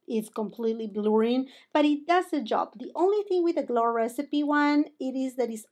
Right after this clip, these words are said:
also a serum. So it have A H As and B H As, I think. Um, and that's the thing. I feel that this product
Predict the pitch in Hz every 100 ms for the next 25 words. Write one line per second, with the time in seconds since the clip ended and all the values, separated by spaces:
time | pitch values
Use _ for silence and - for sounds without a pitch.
0 | - 254 269 294 294 240 214 - - 247
1 | 240 240 - 214 - - - 302 285 285
2 | 330 320 311 - 262 262 269 262 - 269
3 | 254 254 254 240 - 208 226 240 233 247
4 | 277 330 392 370 466 466 466 - - -
5 | - _ _ _ _ _ _ - - 254
6 | 240 233 240 240 _ 262 262 269 233 277
7 | 285 311 294 254 233 240 - 381 392 359
8 | 285 220 247 285 294 - 220 - 196 214